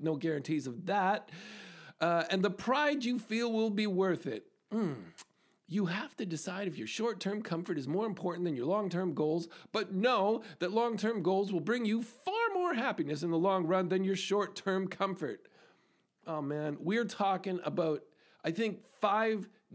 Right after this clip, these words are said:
different things in this statement. But honestly, think long-term. Again, the question,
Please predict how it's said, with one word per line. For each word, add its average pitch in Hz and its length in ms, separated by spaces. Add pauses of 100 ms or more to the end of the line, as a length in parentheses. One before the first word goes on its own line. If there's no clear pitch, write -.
different 190 460 (420)
things 139 520 (360)
in 165 180
this 160 280 (120)
statement. 123 760 (500)
But 175 240
honestly, 196 640 (300)
think 214 480 (200)
long-term. 175 1300 (540)
Again, 160 380 (640)
the 175 80
question, 151 640